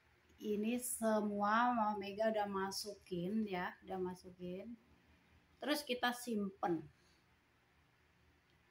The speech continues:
Simpen selama tiga bulan lah paling enggak. Hmm. Ini enak banget,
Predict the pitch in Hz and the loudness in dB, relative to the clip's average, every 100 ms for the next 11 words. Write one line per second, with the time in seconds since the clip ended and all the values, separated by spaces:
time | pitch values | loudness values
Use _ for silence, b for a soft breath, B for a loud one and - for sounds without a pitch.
0 | _ _ - - 240 240 240 240 208 202 | _ _ -12 -2 2 2 2 6 6 6
1 | 202 - 196 185 190 180 185 196 196 185 | 4 2 -2 2 2 4 4 4 4 0
2 | - 170 170 180 175 165 175 - _ _ | -2 -4 -2 0 0 -2 -6 -10 _ _
3 | _ _ _ _ _ _ _ _ _ _ | _ _ _ _ _ _ _ _ _ _
4 | _ _ _ _ _ _ _ _ _ _ | _ _ _ _ _ _ _ _ _ _
5 | _ _ _ _ _ - 190 190 175 165 | _ _ _ _ _ -6 -2 0 0 -4
6 | 160 156 _ _ _ _ _ _ _ _ | -10 -18 _ _ _ _ _ _ _ _
7 | _ _ - _ _ _ _ _ _ _ | _ _ -20 _ _ _ _ _ _ _
8 | _ _ _ _ _ _ - 214 214 220 | _ _ _ _ _ _ -6 0 2 2
9 | 214 190 190 190 | 2 2 4 4